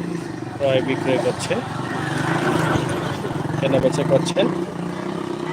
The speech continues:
এই ব্রিজ, পাগলা মসজিদের ব্রিজ, সবাই পাগলা মসজিদের ব্রিজ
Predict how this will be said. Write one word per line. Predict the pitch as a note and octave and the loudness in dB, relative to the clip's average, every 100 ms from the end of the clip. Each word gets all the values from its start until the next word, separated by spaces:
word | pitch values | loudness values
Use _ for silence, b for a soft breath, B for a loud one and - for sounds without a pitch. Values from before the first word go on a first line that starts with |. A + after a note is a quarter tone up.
| - | -2
এই | C#3+ C#3+ C#3 B2 | 2 2 2 2
ব্রিজ, | D#3+ G3 G3+ - - - - D#5+ - - - - D3 D#3+ | 6 6 6 0 -2 2 4 4 2 2 0 -2 -2 -2
পাগলা | D#3+ D#3+ | 2 4
মসজিদের | D#3 - D3 D3 | 2 0 2 2
ব্রিজ, | C#3 D#3+ A3 - - - - - - - - - | 2 2 0 -2 -6 -4 -4 -4 -10 -12 -12 -10
সবাই | - D3 C#3+ | 0 0 2
পাগলা | D3+ D#3 | 2 4
মসজিদের | D#3 - D3+ D3+ | 2 2 2 2
ব্রিজ | C#3 C#3+ D3 | 4 2 0